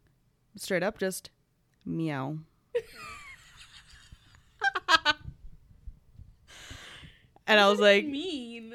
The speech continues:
Speaker 2: Like,
Speaker 1: and then I
Speaker 2: what?
Speaker 1: just, I was like, "That was it. That was, that was a no." I was like, "Fuck this." <laughs> And I just blocked him on WhatsApp, and then I blocked him on the Bumble app too. And I'm like, "I'm fucking done." And then I deleted the <laughs> app. I was like, "This is,"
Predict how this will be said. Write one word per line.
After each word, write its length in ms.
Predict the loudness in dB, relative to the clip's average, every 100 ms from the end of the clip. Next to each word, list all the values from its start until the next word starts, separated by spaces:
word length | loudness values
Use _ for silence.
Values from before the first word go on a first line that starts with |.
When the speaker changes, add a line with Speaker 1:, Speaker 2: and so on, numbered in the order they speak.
| -14
Speaker 2:
Like, 280 | -12 -12 6
Speaker 1:
and 180 | 8 10
then 80 | 10
I 60 |
Speaker 2:
what? 60 | 10
Speaker 1:
just, 180 | 8 4
I 220 | 6 8
was 160 | 8 6
like, 180 | 2 6
"That 120 | 8
was 160 | 8 6
it. 180 | 2 2
That 140 | 2
was, 80 | 2
that 120 | 0 0
was 80 | 0
a 80 |
no." 120 | 0 0
I 120 | 0
was 100 | 0
like, 160 | -2 -4 -12 0
"Fuck 220 | 0 2
this." 180 | 2 6
<laughs> 20 |
And 80 | 6
I 120 | 4
just 140 | 0 0
blocked 480 | 2 6 8 8
him 100 | 4
on 120 | 0 4
WhatsApp, 400 | 2 4 2 2
and 100 | 0
then 80 |
I 60 | -2
blocked 360 | -2 -2 -2 -4
him 120 | -4
on 220 | -4 -2
the 180 | -4 -4
Bumble 380 | -4 -4 -2 -2
app 220 | -2 -4
too. 180 | -4 -4
And 100 | -2
I'm 160 | -4 -4
like, 320 | -4 -6 -6 -6 -6 -10 -10 -10 -12 _
"I'm 140 | -4
fucking 340 | -2 -4 -4 -4
done." 240 | -4 -2
And 100 | 0
then 80 | 2
I 40 |
deleted 340 | 2 2 2 4
the 140 | 4
<laughs> 100 | 6
app. 160 | 6 8
I 40 | 6
was 140 | 4 2
like, 300 | -4 -6 -10
"This 260 | -12 -10 -10
is," 160 | -10